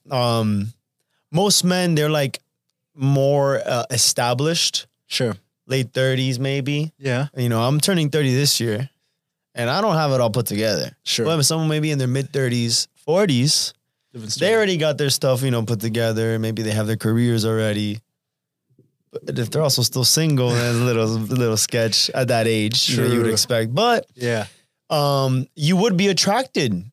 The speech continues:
Speaker 1: to younger, younger women, 'cause think of it this way.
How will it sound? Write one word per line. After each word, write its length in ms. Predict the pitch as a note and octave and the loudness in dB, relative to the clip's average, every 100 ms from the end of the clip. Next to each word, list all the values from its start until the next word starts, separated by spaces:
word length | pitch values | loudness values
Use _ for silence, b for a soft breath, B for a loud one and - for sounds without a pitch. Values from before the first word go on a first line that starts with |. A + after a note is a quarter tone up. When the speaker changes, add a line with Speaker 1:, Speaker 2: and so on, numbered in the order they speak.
| _ _ _ _ _ - | _ _ _ _ _ -6
Speaker 1:
to 560 | - C#3 B2 A#2 G#2+ - | 0 2 2 2 0 -2
younger, 560 | C3 A#2+ A2 A#2 A2+ | 0 0 0 0 0
younger 340 | A#2 B2 A2+ A2+ | 0 0 0 0
women, 540 | A#2 F#3 G#3 D#3+ F3 | 2 2 2 2 0
'cause 280 | E3 D3 B2+ | 0 0 2
think 280 | - D3 F3+ | 0 0 2
of 100 | E3 | 2
it 80 | E3 | 2
this 220 | G#3 - | 2 2
way. 200 | A#2+ | 2